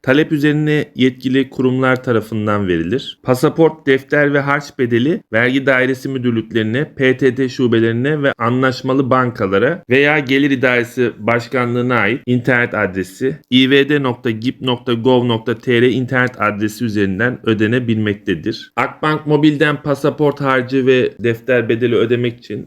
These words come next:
öncelikle uygulamada en altta arama ve asistan yazan yere tıklıyoruz. Açılan sayfada arama merceğinin olduğu yere tıklıyoruz. Pasaport yazıyoruz. Pasaport ve yurt dışı çıkış harcı tıkladık. Ödeme tipini seçiyoruz.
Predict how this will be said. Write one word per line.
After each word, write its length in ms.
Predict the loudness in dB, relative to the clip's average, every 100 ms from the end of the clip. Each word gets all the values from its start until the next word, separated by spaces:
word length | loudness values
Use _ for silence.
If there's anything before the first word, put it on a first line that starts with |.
| -8
öncelikle 720 | -2 -2 0 -2 -2 -2 0 2
uygulamada 640 | 2 4 4 2 2 0
en 220 | 0 -2 0
altta 560 | -2 -2 -2 0 -2 _ -2
arama 380 | 2 2 4
ve 180 | 4 2
asistan 560 | 0 -4 -10 -6 -2 0
yazan 400 | 0 0 0 0
yere 320 | 2 2 0
tıklıyoruz. 640 | -10 -14 -6 -4 -2 -4 -8 -4
Açılan 400 | -2 2 2 2
sayfada 800 | 2 0 0 -2 2 0 0 -2
arama 300 | 0 0 0
merceğinin 640 | 2 2 2 0 0 0 0
olduğu 560 | 0 0 2 2 0 -4
yere 320 | -2 0 0
tıklıyoruz. 600 | -4 -14 _ -4 -2 -2 -4 -14 -12
Pasaport 640 | -4 -4 0 -2 0 0 0 0
yazıyoruz. 640 | 0 0 0 -2 -2 -6 -14 -6
Pasaport 680 | -2 0 0 0 0 0
ve 200 | 0 0 2
yurt 300 | 0 0 -8
dışı 460 | -8 -2 -4 -4
çıkış 400 | -18 -10 -8 -8
harcı 560 | -4 -2 0 -2 -8 -10 -10
tıkladık. 500 | -14 -8 -8 -6 -8 _ 0
Ödeme 380 | 2 4 2 -2
tipini 340 | -4 -4 -4
seçiyoruz. 680 | -4 -6 -4 -4 -4 -6